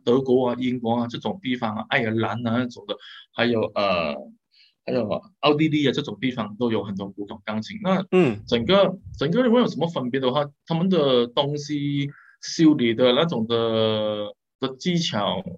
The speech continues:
Speaker 1: 和日本琴、现代的钢琴都完全不一样的。
Speaker 2: 嗯。
Speaker 1: 完全不一样啊，
Speaker 2: 它的内部构造不一样吗？
Speaker 1: 所以是一个
Speaker 2: 还是它弹出来的声音啊，
Speaker 1: 哦。
Speaker 2: 那些会不一样？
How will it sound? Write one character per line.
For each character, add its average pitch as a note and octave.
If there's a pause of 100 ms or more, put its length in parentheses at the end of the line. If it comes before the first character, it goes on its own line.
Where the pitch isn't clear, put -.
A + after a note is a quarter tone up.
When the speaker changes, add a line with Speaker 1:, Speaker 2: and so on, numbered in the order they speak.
(120)
Speaker 1:
和 A#2+
日 E3+
本 E3+
琴、 A#2 (120)
现 E3
代 D#3
的 B2+
钢 C3+
琴 B2+
都 A2 (260)
完 A#2+
全 B2
不 B2
一 -
样 A2
的。 F#2 (680)
Speaker 2:
嗯。 D#3
Speaker 1:
完 A2
全 -
不 A2
一 A2
样 G2
啊， G2+
Speaker 2:
它 -
的 G3+
内 A3+
部 C#3
构 F#3+
造 F#3
不 F3
一 B2
样 B2+
吗？ G#2+
Speaker 1:
所 A2
以 A#2+
是 C3+
一 E3+
个 -
Speaker 2:
还 -
是 -
它 D3+
弹 A#2
出 C3
来 A2+
的 A2+
声 A#2
音 A2+
啊， A2+
Speaker 1:
哦。 -
Speaker 2:
那 B2+
些 C3
会 A#2+
不 B2
一 G2+
样？ G#2